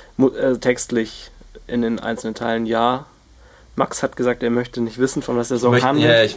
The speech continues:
Speaker 2: ist mir
Speaker 1: Aber
Speaker 2: ganz
Speaker 1: es geht ja um
Speaker 2: wichtig.
Speaker 1: die Zeile eigentlich, oder?
Speaker 2: Ja, ja,
Speaker 1: Die
Speaker 2: also
Speaker 1: weiß ich selber auch nicht, was es bedeutet, der Erde gleich.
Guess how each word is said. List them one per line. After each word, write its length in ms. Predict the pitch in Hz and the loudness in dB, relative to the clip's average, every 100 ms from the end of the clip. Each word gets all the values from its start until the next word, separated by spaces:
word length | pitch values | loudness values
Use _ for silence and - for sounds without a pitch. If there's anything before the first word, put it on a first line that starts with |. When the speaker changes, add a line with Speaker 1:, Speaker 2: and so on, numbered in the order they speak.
| - | -8
Speaker 2:
ist 140 | - | -2
mir 80 | 117 | 2
Speaker 1:
Aber 120 | 151 | 4
Speaker 2:
ganz 80 | 160 | 4
Speaker 1:
es 40 | 175 | 4
geht 140 | 165 | 6
ja 80 | 156 | 6
um 60 | |
Speaker 2:
wichtig. 120 | 139 127 | 4 4
Speaker 1:
die 40 | |
Zeile 360 | 156 156 151 110 | 4 4 4 4
eigentlich, 440 | 117 117 143 120 | 0 -4 -6 -2
oder? 280 | 120 139 151 - | 2 2 2 0
Speaker 2:
Ja, 160 | 101 | 2
ja, 300 | 92 80 80 | 4 2 2
Speaker 1:
Die 60 | 127 | 4
Speaker 2:
also 120 | 131 | 4
Speaker 1:
weiß 140 | 131 | 2
ich 80 | 127 | 0
selber 300 | 123 117 113 | 2 4 2
auch 180 | 117 120 | 0 -2
nicht, 120 | 113 | -6
was 140 | 113 - | -8 -10
es 80 | |
bedeutet, 380 | - 123 117 107 | -8 -6 -6 -6
der 140 | 110 107 | -4 -4
Erde 200 | 113 113 | -6 -8
gleich. 440 | 117 113 117 | -8 -8 -10